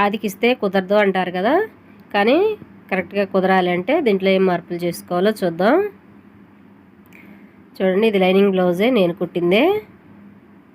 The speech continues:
హ్యాండ్స్ కట్ చేసుకోవడానికి ఫస్ట్, ఆ, ఒకటిన్నర ఇంచులు మడత పెట్టి పట్టీ కోసం మార్కింగ్ వేశాను. అలాగే బ్లౌజ్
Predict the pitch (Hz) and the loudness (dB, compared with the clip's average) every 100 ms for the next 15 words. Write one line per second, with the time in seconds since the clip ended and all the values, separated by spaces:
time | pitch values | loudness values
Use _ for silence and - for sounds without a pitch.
0 | - - - - - - - - _ _ | -20 -20 -20 -20 -20 -20 -20 -20 _ _
1 | _ _ - _ _ _ _ - 196 190 | _ _ -20 _ _ _ _ -12 -10 -10
2 | 196 180 170 185 - - 180 180 185 294 | -10 -14 -12 -14 -12 -10 -8 -8 -8 -6
3 | 392 247 170 _ _ - _ _ _ - | -4 -4 -8 _ _ -20 _ _ _ -12
4 | 196 - 202 185 165 196 190 185 185 180 | -12 -8 -10 -10 -8 -6 -4 -4 -6 -10
5 | - 190 190 190 196 - 226 349 466 466 | -6 -4 -4 -6 -8 -8 -6 -4 -6 -10
6 | _ _ _ _ _ 185 175 170 185 185 | _ _ _ _ _ -10 -10 -8 -10 -10
7 | - 180 175 - 175 - 180 175 170 226 | -10 -10 -10 -12 -14 -12 -12 -10 -10 -8
8 | 302 440 - - _ _ _ - 185 180 | -8 -8 -10 -20 _ _ _ -10 -10 -8
9 | 196 180 180 170 190 202 339 427 - _ | -8 -8 -8 -8 -8 -6 -4 -6 -10 _
10 | _ _ _ - - _ - 190 196 233 | _ _ _ -20 -20 _ -8 -6 -4 -4
11 | 320 359 330 196 190 196 196 | -4 -6 -10 -8 -4 -4 -6